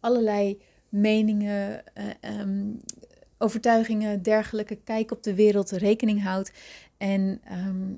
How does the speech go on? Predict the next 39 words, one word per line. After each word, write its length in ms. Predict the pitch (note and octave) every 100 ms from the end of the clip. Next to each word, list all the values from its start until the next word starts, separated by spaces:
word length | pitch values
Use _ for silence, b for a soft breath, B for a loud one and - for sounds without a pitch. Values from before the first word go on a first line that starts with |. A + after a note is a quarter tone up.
| -
ja, 200 | A#3+ B3
dat 160 | G3+
zorgt 220 | - A3 -
ervoor 200 | - G#3+
dat 100 | G3+
het 80 |
soms 160 | A3+ G3+
gewoon 180 | - G3+
heel 100 | G3
erg 160 | F#3
lastig 440 | - G3+ - - - _
is 260 | - G3 -
om 240 | G3 F#3+ - G#3+
überhaupt 360 | F3+ F3+ G3
bij 140 | F3+ F3+
je 80 |
mening 340 | F3 F3+ E3+ E3
te 80 | F3
komen. 460 | - G#3+ A#3+ D#4+ - _ _ _ _ _ _ - _
Maar, 400 | G3+ G3+ G3+ G3+ B B B B -
ehm, 360 | G3 G3 F#3+ - _
wat 260 | - G3 -
je 100 | F#3+
wel 220 | F#3 A#3
kan 180 | B3 G#3
doen 200 | G#3 G3+
is 180 | F#3+ -
gaan 360 | - F#3+ F#3+
naar 140 | F3+ F3
jouw 200 | E3 E3+
gevoel. 460 | - E3+ F3+ E3 F3 _ _ -
Je 140 | F3+
gevoel 480 | - - - A3 G#3+
wijst 280 | F3+ F3+ -
je 120 | -
echt 280 | - G3+ -
altijd 320 | G3+ F#3 F#3+
de 60 | -
weg. 220 | - -